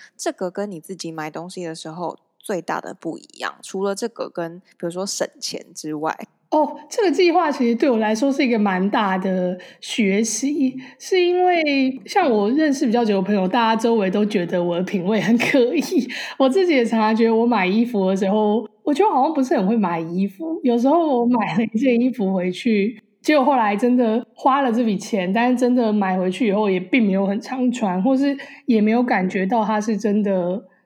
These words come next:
Speaker 2: 很适合自己。
Speaker 1: 但是你买的当下都是靠一个冲动，或者是，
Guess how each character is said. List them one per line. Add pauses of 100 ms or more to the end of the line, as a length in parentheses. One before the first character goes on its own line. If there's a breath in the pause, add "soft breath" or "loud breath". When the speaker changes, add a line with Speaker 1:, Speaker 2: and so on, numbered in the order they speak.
Speaker 2:
很
适
合
自
己。 (140)
Speaker 1:
但
是
你
买
的
当
下
都
是
靠
一
个
冲
动，
或
者
是，